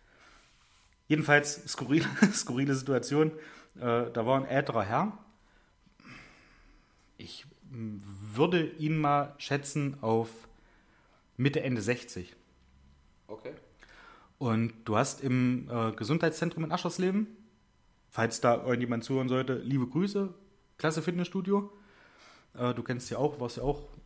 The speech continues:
Speaker 1: äh, zwei Jahre?
Speaker 2: Ja.
Speaker 1: Zwei Jahre ungefähr da? Ja. Also, schönes Ding.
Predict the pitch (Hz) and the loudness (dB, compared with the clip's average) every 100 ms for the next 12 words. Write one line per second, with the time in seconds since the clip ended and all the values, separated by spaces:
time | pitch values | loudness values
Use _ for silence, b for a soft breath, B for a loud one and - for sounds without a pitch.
0 | _ - 92 127 - - - - - - | _ -20 -20 -20 -20 -20 -18 -18 -16 -16
1 | - - 135 - 135 185 185 196 202 _ | -18 -18 -8 -2 -2 -2 -4 -6 -10 _
2 | - 90 156 - _ - 143 160 151 160 | -18 -16 -16 -20 _ -6 -2 -2 -4 -8
3 | 160 156 165 160 123 110 107 - _ _ | -8 -6 -6 -6 -4 -4 -4 -12 _ _
4 | 110 113 123 120 - - _ _ _ - | -6 -2 -2 -2 -10 -20 _ _ _ 0
5 | 170 208 - 220 | 2 4 4 2